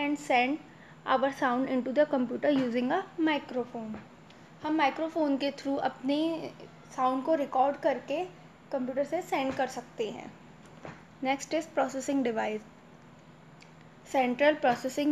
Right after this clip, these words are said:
unit is the processing device in a computer। It is also called the brain of a computer। this is where the computer does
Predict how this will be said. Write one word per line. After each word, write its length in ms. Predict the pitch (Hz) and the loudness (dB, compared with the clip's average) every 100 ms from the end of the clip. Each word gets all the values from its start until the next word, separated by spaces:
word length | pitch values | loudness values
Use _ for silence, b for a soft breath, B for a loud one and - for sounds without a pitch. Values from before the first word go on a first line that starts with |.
| 254 | 2
unit 360 | 233 226 220 - 262 | 0 0 -2 0 -2
is 80 | 247 | 4
the 100 | 311 311 | 2 2
processing 480 | 262 262 254 302 294 | -2 -2 -2 2 2
device 440 | 240 220 226 254 | 2 0 -2 -2
in 100 | 269 | 0
a 80 | 277 262 | 0 0
computer। 560 | 233 220 226 226 247 269 B B B B - | -2 -2 -4 -2 -2 -2 B B B B 2
It 80 | |
is 120 | 320 320 | 4 6
also 380 | 262 247 285 311 | 6 6 2 4
called 320 | 277 254 247 | 6 6 6
the 100 | 285 240 | 0 4
brain 240 | 254 294 277 | 4 4 2
of 120 | 262 | 0
a 80 | 277 277 | 0 2
computer। 680 | 247 240 240 233 226 214 214 B B B - | 0 0 -2 -2 0 0 -2 B B B -6
this 180 | 262 277 | -4 0
is 160 | 349 311 | 0 4
where 260 | 285 277 | 6 6
the 140 | 277 302 | 6 4
computer 480 | 302 262 269 294 302 | 4 0 0 4 4
does 340 | 240 254 294 | 6 4 4